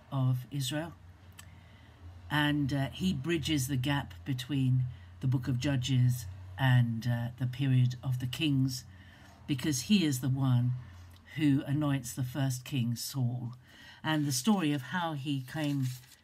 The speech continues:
uh, came to be born is in the first couple of chapters of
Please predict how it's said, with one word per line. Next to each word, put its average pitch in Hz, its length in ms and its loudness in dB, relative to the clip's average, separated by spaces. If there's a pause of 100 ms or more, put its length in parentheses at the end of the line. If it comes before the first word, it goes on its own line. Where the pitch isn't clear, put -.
(220)
uh, 127 260 2 (100)
came 143 460 -2 (360)
to 143 80 -6
be 135 120 2
born 151 480 2 (360)
is 156 340 -4
in 156 200 -2
the 143 80 0
first 135 560 -4 (1200)
couple 131 280 -2
of 123 80 -2
chapters 127 640 -2 (760)
of 135 380 -2